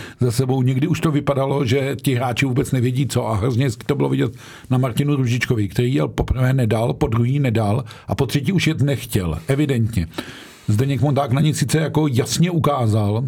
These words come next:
tak jel, trenér se musí poslouchat, ale bylo vidět, že už vůbec neví, co má s tím pukem dělat, že si absolutně nevěří. A bylo to tak v kontrastu s těma mladejma, eh, sedmnáctiletým Sikorou, osmnáctiletým Hásem, kteří se s tím moc nemazali a zkusili to.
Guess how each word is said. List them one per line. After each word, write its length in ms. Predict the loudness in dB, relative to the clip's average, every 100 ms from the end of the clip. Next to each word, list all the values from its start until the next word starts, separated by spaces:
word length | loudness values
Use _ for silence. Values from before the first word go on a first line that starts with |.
| -4
tak 220 | -4 -2
jel, 300 | 0 0 0
trenér 400 | -2 0 0 0
se 120 | 0 0
musí 240 | 0 0
poslouchat, 540 | 0 0 -2 -2 -6 -8 -20 -20 -6
ale 160 | 0 2
bylo 180 | 2 2
vidět, 220 | 0 2
že 80 | 2
už 300 | 0 0 0
vůbec 420 | 2 2 0 0
neví, 220 | 0 0
co 140 | 0 2
má 160 | 2
s 60 | 0
tím 140 | -2
pukem 260 | -2 -2 0
dělat, 360 | 0 0 -2 -6
že 140 | -4 -2
si 180 | -2 -2
absolutně 460 | -4 -2 0 0
nevěří. 520 | 0 0 0 0 -2 -4 -16 -18 -6
A 80 | -2
bylo 160 | 0 0
to 120 | 0
tak 140 | 0
v 60 | 0
kontrastu 520 | -2 0 -2 -2 -2
s 60 | 0
těma 200 | 0 2
mladejma, 640 | 2 2 2 0 0 -2 -6 -16 -20 _
eh, 240 | 0 2 2
sedmnáctiletým 880 | 0 0 0 -2 0 0 2 0
Sikorou, 540 | 0 0 0 2 2 2
osmnáctiletým 680 | 0 0 2 0 0 2
Hásem, 380 | 2 2 2 0
kteří 200 | 0 -2 -2
se 120 | 0
s 40 |
tím 120 | 0 0
moc 160 | 2
nemazali 540 | 2 2 2 2 0 -2 -8 -18 -8 -2
a 120 | -2
zkusili 500 | 0 -2 0 0 0
to. 240 | -2 -4